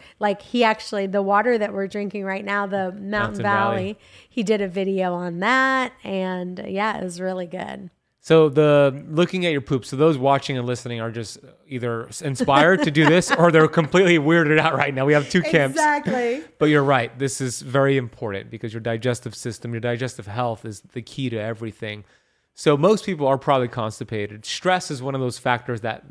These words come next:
Speaker 2: co-, creates constipation. That might have been what was going on with you.
Speaker 1: Yes.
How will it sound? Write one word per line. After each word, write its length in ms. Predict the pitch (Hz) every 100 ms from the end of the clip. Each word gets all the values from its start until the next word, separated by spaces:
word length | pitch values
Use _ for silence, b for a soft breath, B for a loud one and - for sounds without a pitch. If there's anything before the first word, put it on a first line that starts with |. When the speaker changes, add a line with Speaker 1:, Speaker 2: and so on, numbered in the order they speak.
| -
Speaker 2:
co-, 120 | -
creates 320 | - - 123 -
constipation. 600 | 120 - 113 117 113 120
That 120 | 127
might 160 | 127 120
have 60 |
been 160 | 117 117
what 100 | 113
was 120 | 110
going 180 | 107 113
on 120 | 113
with 180 | 110 107
you. 60 | 120
Speaker 1:
Yes. 520 | 190 185 147 -